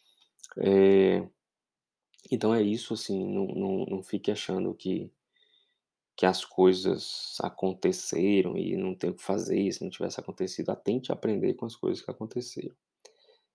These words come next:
Eu só aprendi o que eu acho que aprendi com previdência depois das pauladas que eu tomei com previdência, eu pessoalmente. Tem uma frase, é, um, na verdade é um cartoon de um,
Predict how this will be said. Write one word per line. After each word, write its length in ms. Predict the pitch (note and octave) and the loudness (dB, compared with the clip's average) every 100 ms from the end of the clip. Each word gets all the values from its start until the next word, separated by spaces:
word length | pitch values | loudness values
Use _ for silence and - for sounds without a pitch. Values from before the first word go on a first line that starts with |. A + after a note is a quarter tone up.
| _ | _
Eu 120 | - | -4
só 140 | - G#2 | 2 2
aprendi 500 | - A#2+ F#2+ F#2+ F#2 | 2 0 0 2 2
o 140 | F#2 | 2
que 140 | - | 2
eu 140 | F2+ F#2 | 4 4
acho 480 | D2+ F#2+ - - - | 2 0 -2 -4 -4
que 140 | - | -4
aprendi 800 | - E2 E2+ F2+ - F#2+ G#2+ - _ _ | -6 -4 -6 -6 -4 -4 -4 -8 _ _
com 220 | - F2+ | -10 -4
previdência 540 | - F#2+ F#2+ G2 - | -2 0 0 0 -2
depois 280 | A#2+ - G#2 | -2 0 -2
das 180 | A2+ - | -2 -4
pauladas 540 | - G#2+ G#2 G2 A2 | -2 2 2 0 -4
que 80 | - | -8
eu 60 | A2+ | -6
tomei 340 | A#2 G#2 G2 | -4 -2 -4
com 160 | G#2+ A2 | -4 -4
previdência, 640 | A2+ B2+ A2+ - - - _ | -2 -2 -2 -4 -8 -16 _
eu 200 | - F2+ | -4 -4
pessoalmente. 720 | - - - G#2+ - - - _ _ _ _ _ _ _ _ - | -6 -8 -8 -8 -8 -14 -20 _ _ _ _ _ _ _ _ -2
Tem 100 | G2 | 2
uma 120 | G2 | 2
frase, 720 | - E2+ F#2 A2 G2 - - - - | 2 2 4 4 0 -2 -4 -10 -8
é, 360 | - - - | -4 -4 -4
um, 320 | - - - - | -8 -8 -6 -6
na 80 | G#2+ | -6
verdade 280 | G#2 G2+ G#2+ | -2 -2 -2
é 20 | |
um 80 | B2+ | -2
cartoon 640 | B2 A2 - - G#2 B2 | -2 -4 -4 -6 -4 -4
de 120 | G2+ | -4
um, 200 | G2 - | -6 -8